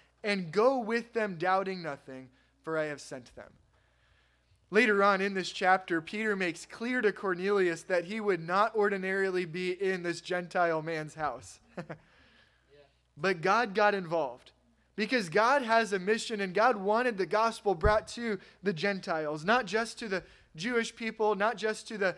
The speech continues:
the Jewish people at Pentecost, who were from many nations, but were still just the Jewish people. God wanted the Jews to hear, but he also wanted every nation to hear. And so he encourages Peter, "Go beyond just those you think of as ritually clean,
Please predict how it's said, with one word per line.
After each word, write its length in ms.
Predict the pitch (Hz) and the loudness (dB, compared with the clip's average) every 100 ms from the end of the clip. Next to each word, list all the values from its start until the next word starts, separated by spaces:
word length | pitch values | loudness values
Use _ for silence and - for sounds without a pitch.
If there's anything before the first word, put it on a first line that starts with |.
| - - _ _ | -8 -20 _ _
the 120 | 196 | -2
Jewish 320 | 180 240 233 | -2 -2 -4
people 300 | - 254 247 | -6 -10 -2
at 120 | 240 240 | -2 0
Pentecost, 560 | 269 262 202 165 151 | -4 -2 -2 -2 -4
who 60 | 208 | -4
were 80 | 196 | -4
from 180 | 208 | -4
many 220 | 196 220 208 | -4 -4 -6
nations, 560 | 190 247 - 180 180 | -6 -8 -8 -8 -10
but 200 | 175 190 | -6 -4
were 100 | 190 | -4
still 260 | 185 220 214 | -4 -2 -2
just 240 | 185 190 | -2 -10
the 60 | 185 | -12
Jewish 360 | 160 202 190 | -8 -6 -6
people. 520 | - 233 262 165 151 - - _ | -10 -12 -10 -8 -8 -10 -20 _
God 220 | - 226 240 | 0 0 2
wanted 300 | 233 220 180 | 0 0 -2
the 80 | |
Jews 340 | 170 170 254 - | -4 -4 -6 -6
to 140 | 214 | -8
hear, 320 | 175 151 156 - _ _ - | -6 -6 -6 -10 _ _ -6
but 100 | 190 | 0
he 60 | |
also 320 | 202 233 - | 2 2 -2
wanted 320 | 208 196 196 180 - | -2 0 -2 -6 -2
every 340 | 262 240 233 | -2 -2 -4
nation 360 | 196 180 - 165 | -4 -6 -6 -8
to 80 | 151 | -10
hear. 400 | 147 123 139 160 - _ _ | -8 -8 -8 -10 -18 _ _
And 80 | 180 | -4
so 200 | 233 226 | 2 2
he 100 | 226 | 2
encourages 640 | 208 - 262 254 202 202 | -2 -2 -2 -2 -4 -8
Peter, 400 | - 233 214 180 - _ _ | -8 -2 0 -2 -8 _ _
"Go 160 | 160 240 | -2 -2
beyond 520 | 214 240 220 294 294 | -2 -2 2 0 0
just 260 | 214 226 190 | -4 -6 -2
those 260 | 208 233 | 0 0
you 140 | 190 214 | -6 -6
think 240 | 226 220 | -6 -4
of 180 | 214 185 | -2 -2
as 160 | 180 - _ _ 175 | -4 -6 _ _ -6
ritually 560 | 220 240 247 208 190 | -6 -4 -2 0 0
clean, 560 | 180 - 214 170 147 151 | -4 -8 -8 -8 -10 -14